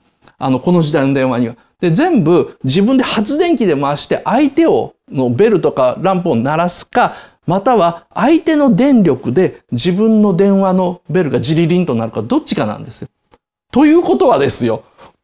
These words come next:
ポルコの家の、てか隠れ家の電話機がジリリンと鳴るということは、遠く離れた交換手のところに電源があって、それが流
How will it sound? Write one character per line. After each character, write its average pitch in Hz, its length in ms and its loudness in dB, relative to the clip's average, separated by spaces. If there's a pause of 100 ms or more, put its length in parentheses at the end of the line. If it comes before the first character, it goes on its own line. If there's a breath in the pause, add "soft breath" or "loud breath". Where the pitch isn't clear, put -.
ポ 370 160 4
ル 403 160 4
コ 196 160 2
の 147 160 4
家 175 240 4
の、 160 380 0
て - 160 -2
か - 240 -2
隠 208 160 0
れ 339 100 4
家 226 140 2
の 151 180 2
電 214 240 2
話 247 140 0
機 147 100 -2
が 143 80 2
ジ 127 220 0
リ 262 100 2
リ 320 140 2
ン 339 80 2
と 208 100 2
鳴 139 160 0
る 202 80 2
と 196 100 2
い 165 40 4
う - 40 2
こ 202 120 0
と 120 100 -2
は、 120 240 0 (380 loud breath)
遠 311 280 2
く 359 100 2
離 320 240 0
れ 349 100 2
た - 80 0
交 262 360 0
換 320 240 4
手 247 80 0
の 180 100 2
と - 100 2
こ - 140 -2
ろ 247 280 2
に 214 220 2 (320 loud breath)
電 311 320 4
源 285 320 4
が 247 140 0
あ - 20 0
っ 285 80 -4
て、 175 120 2
そ 247 160 4
れ 277 120 0
が 320 80 4
流 277 80 4